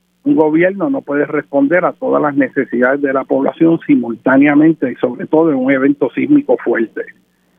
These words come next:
Si se nos fuéramos a enfrentar una situación así, somos nosotros la primera línea de defensa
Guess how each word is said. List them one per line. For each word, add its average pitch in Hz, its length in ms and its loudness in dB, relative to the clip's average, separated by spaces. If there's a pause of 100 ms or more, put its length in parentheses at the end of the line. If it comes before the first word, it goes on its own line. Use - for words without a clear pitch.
(220)
Si - 80 -8
se 131 140 2
nos 123 140 -10
fuéramos 156 260 2
a 190 40 0
enfrentar 170 440 0
una 170 180 0
situación 165 540 0
así, 196 280 -4
somos 139 280 2
nosotros 175 640 0 (540)
la 135 160 -4
primera 139 460 2
línea 151 360 4
de 127 140 -6
defensa 190 680 -2